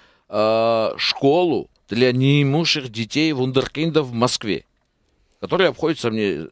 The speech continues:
я на свои деньги строю, обходится мне около сорока-пятидесяти миллионов долларов. И мне Сергей Семёнович при первом же обращении, он выделил землю серьёзную.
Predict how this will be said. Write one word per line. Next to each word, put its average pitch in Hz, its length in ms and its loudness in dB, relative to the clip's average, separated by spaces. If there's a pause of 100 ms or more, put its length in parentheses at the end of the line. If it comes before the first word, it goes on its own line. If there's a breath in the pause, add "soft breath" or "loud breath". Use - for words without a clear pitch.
(180)
я 107 240 2
на 101 100 0
свои 110 240 0
деньги 101 320 0
строю, 151 400 -2
обходится 113 460 -2
мне 104 160 0
около 92 240 -4
сорока-пятидесяти 107 880 -8
миллионов 113 480 -4
долларов. 110 360 -2 (180)
И 95 140 -4
мне 101 160 -2
Сергей 107 340 -2
Семёнович 143 500 -6
при 139 200 -2 (120)
первом 110 460 0
же 95 160 -4
обращении, 107 840 -2 (160 loud breath)
он 107 180 -2
выделил 127 440 -2
землю 95 360 -4
серьёзную. 95 720 -6